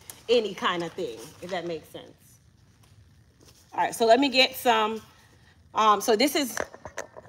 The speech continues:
exactly what's made from one batch of oil.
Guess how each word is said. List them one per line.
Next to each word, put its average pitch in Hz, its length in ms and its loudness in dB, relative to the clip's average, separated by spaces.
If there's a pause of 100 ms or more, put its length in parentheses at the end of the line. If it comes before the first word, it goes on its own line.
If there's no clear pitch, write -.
(380)
exactly 214 760 4 (260)
what's 196 300 -6
made 190 460 0 (320)
from 196 300 0
one 208 260 -2
batch 190 260 0
of 175 140 -4
oil. 156 400 -6